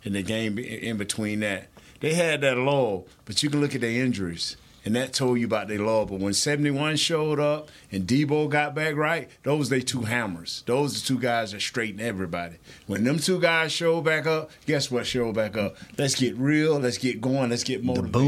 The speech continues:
Speaker 2: boombox and
Speaker 1: Who's
Speaker 2: the
Speaker 1: the
Speaker 2: dancer.
Speaker 1: hammer over there, man?
Speaker 2: Mm-hmm.
Speaker 1: Who is the guy that's gonna say, "Hey, fellas,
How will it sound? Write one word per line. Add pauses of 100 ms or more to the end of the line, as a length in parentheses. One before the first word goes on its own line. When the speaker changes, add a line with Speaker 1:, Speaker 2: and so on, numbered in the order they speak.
(160)
Speaker 2:
boombox
and
Speaker 1:
Who's
Speaker 2:
the
Speaker 1:
the
Speaker 2:
dancer.
Speaker 1:
hammer
over
there,
man?
Speaker 2:
Mm-hmm. (200)
Speaker 1:
Who
is
the
guy (600)
that's
gonna
say,
"Hey,
fellas,